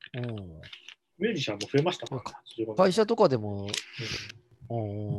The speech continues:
Speaker 2: うん。結構変、変な人多いから。
Speaker 1: <laughs>
Speaker 2: 東ぶく-、東ブクロとか、あれなんですね、金属バットの
Speaker 1: あ、そうそうそう、
Speaker 2: 友安とか。
Speaker 1: 金属バットとかね。そうそうそう。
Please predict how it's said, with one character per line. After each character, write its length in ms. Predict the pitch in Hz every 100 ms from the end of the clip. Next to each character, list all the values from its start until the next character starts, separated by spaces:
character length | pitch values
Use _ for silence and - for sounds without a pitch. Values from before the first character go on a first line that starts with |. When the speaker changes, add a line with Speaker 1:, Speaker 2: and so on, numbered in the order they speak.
| 98
Speaker 2:
う 20 | 85
ん。 120 | 76 76 80 - _ _ _ - - _ _ _ _ _ _
結 140 | 147
構 140 | 120 104
変、 340 | - 196 180 -
変 240 | 156 185
な 100 | 120
人 320 | 92 - 107
多 80 | 117
い 80 | 107
か 140 | -
ら。 180 | - - - _ _ _ - _ -
Speaker 1:
<laughs> 600 | 254 262 - - - - - - -
Speaker 2:
東 560 | - 135 190 226 - 214
ぶ 160 | 196
く-、 180 | 196 247 - _ _ - - _ - _ _ - - _
東 540 | - 156 214 220 247
ブ 100 | 196
ク 140 | 208 202
ロ 140 | 135
と 120 | 107
か、 220 | 98 95 92
あ 60 |
れ 60 | 117
な 40 |
ん 40 | 107
で 40 |
す 100 | -
ね、 40 |
金 240 | 90 156 180
属 240 | 196 202
バ 140 | 185 185
ッ 40 |
ト 140 | - 104
の 240 | 87 - _ _ _
Speaker 1:
あ、 100 | -
そ 120 | 147
う 60 | 131
そ 100 | 165
う 20 |
そ 80 | 131
う、 40 |
Speaker 2:
友 0 |
安 20 | 117
と 60 |
か。 40 | -
Speaker 1:
金 100 | 170
属 140 | 170
バ 100 | 156
ッ 40 | 147
ト 120 | 104
と 80 | -
か 80 | 95
ね。 60 | 131 -
そ 160 | - 104
う 20 |
そ 80 | -
う 40 | _
そ 80 |
う。 40 | -